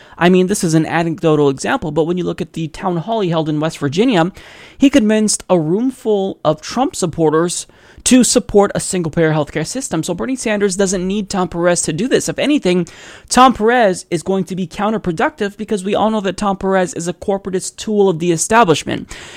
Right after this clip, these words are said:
He doesn't want a single-payer system. Otherwise, he would have unequivocally stated that he's in favor of that. So this is my message to Bernie Sanders. Bernie, as one of your most vocal supporters,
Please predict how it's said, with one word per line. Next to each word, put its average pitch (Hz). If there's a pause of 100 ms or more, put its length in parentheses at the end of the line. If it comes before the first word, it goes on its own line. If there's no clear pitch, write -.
(120)
He 233
doesn't 202
want 170
a 156
single-payer 160
system. 156
Otherwise, 185
he 196
would 185
have -
unequivocally 185
stated 254 (360)
that 190
he's 196
in 190
favor 254
of 147
that. 143
So 226
this 269
is 233
my 240
message 208
to 151
Bernie 147
Sanders. 127 (920)
Bernie, 180 (340)
as 170
one 208
of 190
your 180
most 165 (400)
vocal 240
supporters, 156